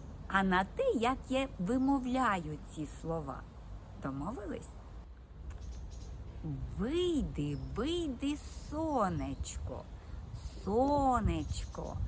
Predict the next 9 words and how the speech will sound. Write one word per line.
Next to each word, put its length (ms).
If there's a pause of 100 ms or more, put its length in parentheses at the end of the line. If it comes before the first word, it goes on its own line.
(640)
сонечко, 1300 (960)
вийди 840 (100)
за 220
віконечко! 2000 (840)
Тут 440
дітки 840 (100)
гуляють, 800 (560)
тебе 440 (520)
виглядають. 1300